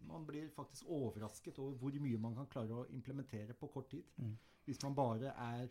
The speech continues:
Speaker 1: fokusert og strukturert.
Speaker 2: Og så sa du noe som jeg, jeg, eh, la merke til, altså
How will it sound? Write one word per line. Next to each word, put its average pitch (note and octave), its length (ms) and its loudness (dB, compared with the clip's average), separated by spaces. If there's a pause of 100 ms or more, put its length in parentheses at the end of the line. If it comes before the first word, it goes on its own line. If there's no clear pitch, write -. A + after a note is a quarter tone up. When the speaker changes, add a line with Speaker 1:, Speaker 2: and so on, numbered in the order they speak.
Speaker 1:
fokusert A2+ 560 -2
og A#2+ 60 -4
strukturert. - 560 -8 (400)
Speaker 2:
Og D#3+ 80 6
så F3+ 100 10
sa F#3+ 160 12
du D#3+ 80 12
noe D3+ 200 12
som D3+ 200 4
jeg, C#3 460 4
jeg, C3+ 220 4
eh, C3+ 260 4
la C3 100 6
merke C#3+ 320 4
til, C#3 160 6
altså C#3 220 4